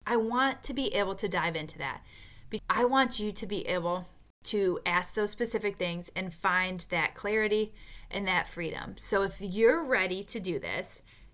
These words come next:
then I want you there. If you believe that you can start your journey or continue on in your journey, or if you've hit a plateau and you're ready to just get past those next five pounds, you believe that you can do it and you wanna have fun doing it,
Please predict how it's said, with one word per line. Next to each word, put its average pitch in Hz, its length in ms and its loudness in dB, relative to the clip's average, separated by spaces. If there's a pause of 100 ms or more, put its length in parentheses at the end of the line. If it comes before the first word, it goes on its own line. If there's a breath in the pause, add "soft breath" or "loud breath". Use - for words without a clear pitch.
then 202 220 6
I 202 80 6
want 196 380 2
you 208 80 -2
there. - 340 -6 (220)
If 233 180 4
you 240 360 2
believe 277 440 2
that 202 180 4
you 190 140 -4
can 185 440 -2 (140)
start 180 500 2
your 202 260 2
journey 202 540 0
or 202 120 2
continue 202 500 -4
on 185 200 2
in 190 140 -4
your 190 80 -4
journey, 196 440 0
or 196 160 4
if 190 140 -4
you've 185 220 -4 (540 loud breath)
hit 277 160 8
a 269 40 12
plateau 240 560 6
and 220 140 2
you're 202 100 -2
ready 214 220 8
to 214 160 0
just 208 380 2 (160)
get 226 200 6
past 214 300 6
those 202 300 2 (200)
next 190 520 2
five 196 240 4
pounds, 175 420 -2 (600 loud breath)
you 196 260 0
believe 220 340 6
that 226 140 6
you 202 80 -2
can 196 140 -4
do 185 160 2
it 208 160 4
and 202 180 -2
you 220 80 0
wanna 254 240 4
have 214 320 2 (100)
fun 190 300 2
doing 170 380 -4
it, 247 180 -4